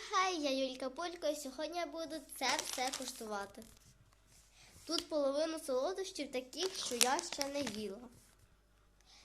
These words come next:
Сьогодні я буду куштувати ось такі горішки в шоколаді, мармеладки, серденьки, а скорпінку, я думаю, її всі їли.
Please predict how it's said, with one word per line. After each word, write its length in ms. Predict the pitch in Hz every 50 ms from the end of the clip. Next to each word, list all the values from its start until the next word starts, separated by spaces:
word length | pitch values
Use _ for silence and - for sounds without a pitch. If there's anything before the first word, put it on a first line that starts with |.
| -
Сьогодні 560 | - - - 359 392 381 330 294 285 269 269
я 140 | 269 311 302
буду 260 | 277 262 277 269 262
куштувати 680 | 254 277 - - - - 262 262 254 247 247 - - 240
ось 240 | 247 247 247 269 269
такі 400 | - 330 311 - - 269 262 254
горішки 560 | 254 247 277 294 277 285 277 269 - - 254
в 60 | -
шоколаді, 760 | - 262 247 - 349 349 330 269 226 220 214 214 233 247 294 294 - - - - - - - - - - - - - - _
мармеладки, 880 | 226 247 247 262 277 320 330 349 349 339 330 311 285 294 - - 247 247
серденьки, 840 | - - 285 262 247 233 233 240 247 262 294 294 294 320 311 320 320 - - - _ - _ _ _ _ - _ _ _ _ _ - - - - -
а 120 | - - -
скорпінку, 600 | - - 339 277 269 269 254 269 285 294 339 349
я 120 | 349 339
думаю, 340 | 302 311 302 294 285 277 269
її 420 | 247 254 254 240 254 262 247 247 247
всі 220 | 247 - - -
їли. 440 | 196 190 190 190 196 196 196 208